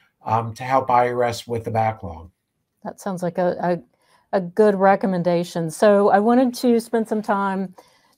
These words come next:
Speaker 2: talking to you about some of our favorite topics. We already talked about, um, practitioner priority service hotline, but what are you hearing about E R C?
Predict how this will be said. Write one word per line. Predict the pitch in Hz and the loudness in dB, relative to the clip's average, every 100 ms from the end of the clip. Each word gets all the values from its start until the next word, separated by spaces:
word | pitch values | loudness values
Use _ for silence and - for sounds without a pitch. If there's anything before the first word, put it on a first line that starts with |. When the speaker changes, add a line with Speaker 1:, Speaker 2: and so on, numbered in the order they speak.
| - | -4
Speaker 2:
talking | 208 202 220 208 | 2 2 2 -4
to | - | 0
you | 202 | 0
about | 185 185 180 180 165 | 2 2 2 0 -4
some | - | -6
of | 190 160 | -4 -4
our | 156 | -4
favorite | 151 - - 226 247 233 185 | -6 -12 -2 2 4 4 0
topics. | - 175 165 170 165 165 - _ _ | 0 0 0 -2 -8 -8 -16 _ _
We | 196 | 0
already | 208 214 226 226 | 2 2 2 0
talked | 226 202 196 | 2 0 2
about, | 202 190 - | 2 2 2
um, | 175 170 | 0 -2
practitioner | 165 190 180 180 - 190 175 | -2 -6 -4 -6 -6 -6 -4
priority | 190 175 175 175 | -2 0 0 -2
service | 175 180 170 | -4 -4 -2
hotline, | 180 165 170 165 170 | -2 -2 -2 -4 -4
but | 170 175 _ _ _ _ | -4 -6 _ _ _ _
what | 196 214 | -4 -2
are | |
you | 226 | -2
hearing | 214 208 202 | 0 0 -2
about | 190 185 170 | 0 0 0
E | 180 175 | -2 -4
R | 165 | -4
C? | 160 - - - | -6 -10 -10 -10